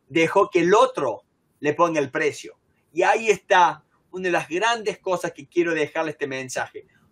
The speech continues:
No hablen de más. Esperen ver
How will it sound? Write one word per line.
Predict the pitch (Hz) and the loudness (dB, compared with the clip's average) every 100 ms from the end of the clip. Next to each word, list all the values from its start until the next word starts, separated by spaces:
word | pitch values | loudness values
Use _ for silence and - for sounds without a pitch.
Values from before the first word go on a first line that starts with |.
| - | -6
No | 185 208 | -2 2
hablen | 202 233 220 202 185 | 4 4 4 0 -2
de | 156 | -4
más. | 156 175 147 - - - _ _ _ _ _ 185 | -2 0 0 -4 -14 -18 _ _ _ _ _ -14
Esperen | 139 - 208 208 190 190 143 | -10 0 2 2 -2 -10 -6
ver | 131 180 170 170 | 2 4 4 -2